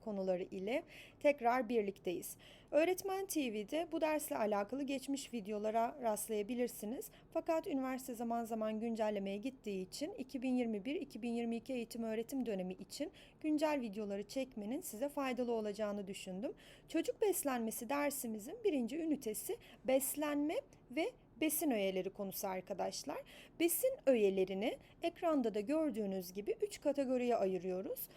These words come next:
Makro besin öğeleri, mikro besin öğeleri ve su. Şimdi bunlar da kendi içerisinde kategorilere ayrılıyorlar. Makro besin öğeleri dediğimizde karbonhidratları,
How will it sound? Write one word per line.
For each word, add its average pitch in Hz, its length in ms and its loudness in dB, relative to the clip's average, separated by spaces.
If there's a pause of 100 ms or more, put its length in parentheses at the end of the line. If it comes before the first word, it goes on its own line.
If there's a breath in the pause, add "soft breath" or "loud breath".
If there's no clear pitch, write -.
(240 loud breath)
Makro 233 460 2
besin 185 400 -4
öğeleri, 311 560 4 (320)
mikro 262 440 2
besin 185 400 -2
öğeleri 285 540 2 (180)
ve 285 220 2 (240)
su. - 400 2 (560 loud breath)
Şimdi 403 320 -2
bunlar 381 360 2
da 359 100 4
kendi 220 320 2
içerisinde 196 840 2
kategorilere 196 600 2
ayrılıyorlar. 190 600 2 (140)
Makro 427 340 2
besin 330 280 0
öğeleri 202 420 2
dediğimizde 226 720 0 (280 loud breath)
karbonhidratları, 214 1120 2